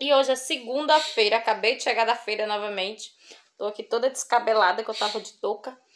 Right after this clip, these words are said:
Mas aí eu fui editar o vídeo da feira e eu vi que eu não finalizei, né? É, tive venda, assim, na feira, graças a Deus. Eu vendi um centro de mesa da hashtag Sobrou, Lucrou, Lacrou. Vendi só o centro de mesa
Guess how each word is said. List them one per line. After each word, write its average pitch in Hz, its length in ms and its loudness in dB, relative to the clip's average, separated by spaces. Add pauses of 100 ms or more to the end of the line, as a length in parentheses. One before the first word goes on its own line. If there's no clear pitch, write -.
(480)
Mas 220 300 2
aí 247 300 6
eu 262 100 6
fui 262 720 0
editar 247 400 4
o 240 60 2
vídeo 233 280 -4
da 233 160 2
feira 240 320 2
e 262 60 2
eu 277 140 4
vi 247 160 -6
que 294 80 0
eu 262 80 2
não 254 100 -2
finalizei, 254 720 2
né? 220 300 0 (500)
É, 220 300 2
tive 277 380 -4
venda, 269 340 2
assim, 277 260 -2
na 240 140 2
feira, 226 400 2
graças 254 680 2
a 247 100 6
Deus. 208 680 -2
Eu 233 160 2
vendi 247 320 0
um 262 80 -4
centro 262 500 -2
de 247 140 -6
mesa 214 500 0
da 220 120 2
hashtag 220 500 -2
Sobrou, 220 460 -2
Lucrou, 220 360 -4
Lacrou. 202 480 -4
Vendi 220 280 -4
só 262 260 2
o 311 40 -2
centro 254 420 -6
de 226 100 -8
mesa 208 420 -4